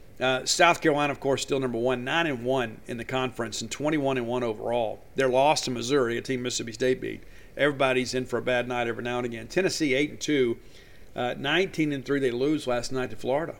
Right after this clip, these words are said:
of all places. Ole Miss now tied for third with L S U and Georgia at six and three in the league. Florida also,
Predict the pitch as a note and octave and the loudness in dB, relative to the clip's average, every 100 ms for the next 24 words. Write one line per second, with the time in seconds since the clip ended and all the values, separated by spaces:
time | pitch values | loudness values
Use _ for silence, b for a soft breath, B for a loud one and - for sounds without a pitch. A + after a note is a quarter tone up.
0 | - A2+ A2+ A#2 - - - B B B | -8 -6 -4 -6 -8 -14 -20 B B B
1 | B D#3 F#3+ F3+ F3+ E3+ E3+ D3 - C#3 | B 6 8 8 6 2 0 0 -2 0
2 | - E3+ F3 - - C3 D#3+ E3 D3 B2+ | 4 4 4 -2 -2 0 4 6 6 4
3 | B2 - C3 C3 C#3 D3+ C#3 D#3 C3 A#2 | 0 -2 2 2 2 2 2 4 2 4
4 | C3+ C#3 B2+ A#2+ A#2 - D#3+ D3 B2+ B2+ | 4 4 2 -4 -4 -2 -2 -2 -4 0
5 | C3+ C3+ A#2 A2 C3 B2 G#2+ - B B | 2 4 2 4 4 4 -2 -10 B B
6 | B B B B B - C3+ D3+ D#3+ C3+ | B B B B B -4 4 6 6 4
7 | C3 C3+ C#3+ C3+ A#2+ | 2 2 4 4 2